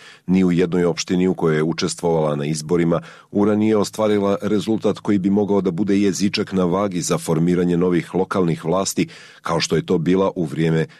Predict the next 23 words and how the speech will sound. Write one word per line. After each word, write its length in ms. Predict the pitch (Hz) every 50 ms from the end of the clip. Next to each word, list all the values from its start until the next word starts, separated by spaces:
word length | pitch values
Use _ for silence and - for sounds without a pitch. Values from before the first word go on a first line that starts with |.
| _ _ _
parlamentarnih 760 | - 92 92 90 87 85 82 80 76 90 82 85 80 82 -
izbora 380 | 117 107 90 80 82 78 71 69
dvije 220 | 67 69 82 80
hiljade 360 | 73 - - 82 80 73 78 73
dvadesete 560 | 65 76 80 80 82 80 - 87 - - 78
godine. 420 | 71 90 90 85 87 82 78 65 - _ _ _ _ - - - _ _ _
A 120 | - 95
Socijalističkoj 760 | - - - - - - 82 82 82 - 85 - - - 80
narodnoj 400 | 73 76 76 71 73 69 73 73
partiji 460 | - - 87 85 80 - - 95 90
nije 240 | 87 92 98 95 90
pomoglo 400 | 82 - 85 82 82 78 82 80
da 100 | 76 -
prodre 420 | 85 - 85 85 80 80 82 82 80
u 160 | - 92 -
srpsko 400 | - - 87 - - - - 85
nacionalno 540 | 82 82 82 - - 82 82 80 80 82 78
biračko 480 | 69 87 82 82 80 - - - 85
tijelo, 400 | 82 - 92 92 92 92 92 95 -
iako 320 | 95 90 95 90 - -
je 100 | 95 90
ta 140 | - 101 92
partija 480 | - - 98 95 87 85 - 101 95